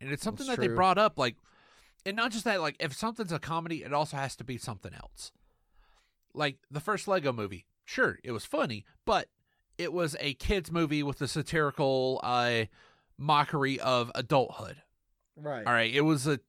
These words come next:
Speaker 1: ki-, it was a family movie first, and then it had comedy. And, you know, rom-coms are rom-coms. And, like, it, all these movies, like, have not been, like, and the only, like,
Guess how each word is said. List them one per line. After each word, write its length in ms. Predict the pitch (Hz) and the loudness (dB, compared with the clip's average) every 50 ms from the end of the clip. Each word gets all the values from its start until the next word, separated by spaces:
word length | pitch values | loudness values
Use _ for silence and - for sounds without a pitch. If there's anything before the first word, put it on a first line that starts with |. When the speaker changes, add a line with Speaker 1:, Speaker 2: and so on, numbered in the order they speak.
| _ _ - | _ _ -12
Speaker 1:
ki-, 200 | - - 185 - - | -8 -6 -6 -4 -2
it 80 | 180 175 | 0 2
was 160 | 165 156 147 | 2 2 2
a 80 | 139 117 | 0 -2
family 440 | - - 208 214 226 226 233 220 | -2 -2 -2 -2 -2 -2 -4 0
movie 300 | 196 196 196 190 165 170 | 2 4 4 4 4 0
first, 420 | 151 - - 160 156 151 143 - - | -4 -2 0 2 2 2 0 -2 -6
and 220 | - 135 127 127 135 | -8 -8 -8 -6 -6
then 140 | 147 139 135 | -6 -4 -4
it 100 | 135 117 | -4 -4
had 280 | 127 123 120 120 113 | -4 -4 -4 -6 -6
comedy. 480 | - - 120 113 104 98 98 92 92 - _ _ - - - - - _ _ _ - | -8 -8 -8 -8 -8 -8 -10 -12 -12 -14 _ _ -20 -20 -20 -20 -20 _ _ _ -4
And, 260 | 151 147 147 139 139 | -2 -2 -2 -4 -4
you 100 | 139 131 | -4 -2
know, 200 | 117 110 104 104 | 0 0 0 -2
rom-coms 720 | 107 104 151 180 202 196 175 - 185 180 170 165 160 131 151 | 0 0 2 2 2 2 0 0 2 2 2 2 2 0 0
are 160 | 131 117 104 - _ _ _ - - - _ _ | 0 -2 -2 -6 _ _ _ -20 -20 -20 _ _
rom-coms. 880 | 117 101 113 123 123 107 98 101 - - 90 92 92 101 107 117 - - - - 82 - - - - - _ _ _ _ _ _ _ | -10 -4 0 0 2 0 0 -4 -8 -8 -8 -8 -8 -8 -10 -10 -12 -14 -14 -14 -12 -14 -14 -16 -18 -20 _ _ _ _ _ _ _
And, 420 | - 156 160 165 165 170 160 156 - | -4 -2 0 2 2 0 0 -4 0
like, 220 | 160 180 185 175 - | 2 2 2 2 0
it, 220 | - 208 190 160 _ _ _ _ - - | -4 -6 -6 -8 _ _ _ _ -8 -2
all 140 | - 247 277 | 0 2 2
these 200 | 311 311 277 220 | 4 2 2 2
movies, 240 | 285 294 262 262 - | 0 -2 -2 -2 -2
like, 120 | 233 202 - | -2 -4 -4
have 180 | 170 220 196 | -4 -6 -2
not 200 | 202 247 262 269 - | 0 0 0 2 0
been, 140 | 262 247 233 | -2 -2 -2
like, 160 | 214 180 - - | -2 -4 -2 0
and 160 | 202 196 202 | -2 0 0
the 120 | 214 220 | -2 -4
only, 260 | 240 294 339 339 320 285 | -6 -6 -6 -6 -4 -2
like, 220 | 240 208 180 139 | -2 -2 -2 -4